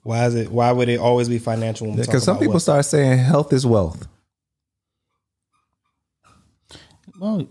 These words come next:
Speaker 3: yeah, I mean, but you still got genetic, you know, things that may be inherited. So you might have a,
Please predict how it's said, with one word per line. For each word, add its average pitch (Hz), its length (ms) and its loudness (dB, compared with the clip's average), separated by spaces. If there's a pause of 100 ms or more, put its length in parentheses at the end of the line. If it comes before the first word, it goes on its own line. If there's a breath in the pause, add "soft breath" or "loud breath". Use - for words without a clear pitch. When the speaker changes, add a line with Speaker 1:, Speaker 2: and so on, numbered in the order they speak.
(100)
Speaker 3:
yeah, 214 400 2 (160)
I 175 40 -4
mean, 170 280 4
but 139 160 2
you 143 180 -2
still 160 260 0
got 127 240 2 (300)
genetic, 117 500 2 (680)
you 127 120 0
know, 113 440 0
things 123 300 0
that 113 180 0
may 117 320 2
be 113 420 0
inherited. 110 680 0
So 110 180 -2
you 113 120 2
might 117 140 2
have 113 200 0
a, 107 200 -2